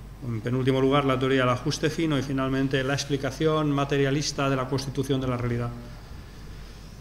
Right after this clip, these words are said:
Eh, yo creo que es una temática, eh, expuesta con un nivel de competencia altísimo, muy sofisticado, pero que, eh, tiene, eh, posibles, digamos, direcciones en preguntas múltiples, constantes,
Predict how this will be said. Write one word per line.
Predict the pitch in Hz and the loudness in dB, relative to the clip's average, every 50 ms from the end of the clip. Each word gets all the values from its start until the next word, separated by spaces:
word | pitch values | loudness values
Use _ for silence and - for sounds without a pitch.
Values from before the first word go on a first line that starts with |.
| - - - - | -16 -16 -10 -6
Eh, | 139 131 131 127 127 127 127 | -6 -4 -4 -2 -2 -2 0
yo | 131 135 143 | 4 4 6
creo | 147 156 160 143 | 8 8 6 6
que | 151 143 131 131 131 135 | 6 6 6 6 6 6
es | 135 135 - | 4 4 4
una | 143 139 135 135 127 127 131 | 4 6 6 6 6 6 4
temática, | 131 139 139 143 147 147 156 147 - 147 139 135 135 139 135 - - 143 | 4 4 4 4 4 2 0 -2 -2 0 2 2 2 0 -2 -6 -8 -6
eh, | 131 127 131 131 139 131 143 | -6 -4 -4 -4 -4 -4 -4
expuesta | 143 - - 151 147 139 - 135 123 | -4 -2 2 2 2 2 2 0 0
con | 120 123 127 | 0 0 0
un | 127 | 2
nivel | 131 131 131 127 127 | 2 2 2 2 2
de | 127 123 | 2 2
competencia | 127 120 117 123 120 127 131 123 127 135 120 117 123 | 0 0 0 0 0 0 0 0 0 -2 -2 -2 0
altísimo, | 127 131 127 180 165 - - 165 160 160 156 143 | -2 0 0 0 -2 -2 -2 -2 0 0 0 2
muy | 147 156 147 | 2 0 2
sofisticado, | - 165 - 160 143 - - 151 151 160 170 185 180 170 151 | 0 0 0 0 0 0 0 0 2 2 4 4 2 4 4
pero | 147 139 139 139 135 | 4 4 2 2 2
que, | 147 143 135 131 131 127 135 | 2 0 0 0 0 -2 -4
eh, | 151 139 135 131 131 131 127 127 131 131 131 127 | -4 -4 -4 -4 -4 -4 -4 -2 -2 -2 -4 -2
tiene, | - 160 160 165 170 160 156 156 - | 0 0 0 2 2 2 2 0 -2
eh, | - 156 143 135 135 131 135 135 135 135 135 123 | -4 -6 -4 -4 -4 -2 -2 -2 -2 -4 -4 -2
posibles, | - 147 135 - - 185 180 165 156 151 151 143 143 | -2 0 0 0 2 2 2 2 2 2 2 2 2
digamos, | 135 135 135 143 139 135 131 131 131 131 131 147 139 | 0 2 2 2 2 2 0 0 -2 -2 -2 0 2
direcciones | 139 143 135 123 131 - 147 139 139 139 135 - | 4 4 4 2 2 2 2 2 2 0 0 0
en | 139 127 | -2 -2
preguntas | 131 131 127 135 139 139 131 143 135 123 123 - - - - - | -2 -2 0 0 0 0 0 0 -2 -2 -2 -4 -8 -10 -6 -2
múltiples, | 147 151 143 135 131 117 127 123 123 120 - | 0 0 0 0 -2 -4 -4 -4 -6 -6 -6
constantes, | - 127 123 - - 139 135 127 131 123 113 - - | -6 -6 -4 -4 -2 -2 0 0 -2 -4 -6 -6 -8